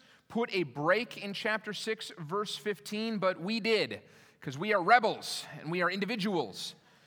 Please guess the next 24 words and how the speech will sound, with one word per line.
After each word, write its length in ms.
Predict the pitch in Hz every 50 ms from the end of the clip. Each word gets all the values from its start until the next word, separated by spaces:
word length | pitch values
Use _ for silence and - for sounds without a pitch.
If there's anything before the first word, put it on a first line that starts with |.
| - - - - - _ _ _ _ _ _ -
And 80 | 151 180
the 40 | 220
reason 240 | 254 269 214 254
we 120 | 247 233 208
did 180 | 214 214 208
was 160 | 202 196 190 151
because 420 | 156 185 - - 190 202 190 165
we, 120 | 185 190
we 120 | 165 185 185
wanted 300 | 180 190 196 202 208 170
to 120 | - 202
make 280 | 185 185 196 196 190 196
sure 480 | - - - - 247 240 226 214 196
that 140 | 180 190 180
we 140 | 196 226 233
had 300 | 190 208 233 214 208 208
a 180 | 196 190 196 190
specific 600 | - - - - 180 - - 262 - 262 196 -
look 480 | 196 202 220 214 185 131 110 - - - - - - _ _ _ _ _ _ - - - -
at 200 | 170 180 156 175
what 220 | 165 180 214 233 226
happened 540 | 175 165 208 196 196 196 190 - 190 185
in 260 | - - 226 240 240 240
Nehemiah 720 | 240 240 226 220 196 185 180 170 160 151 147 143 147 156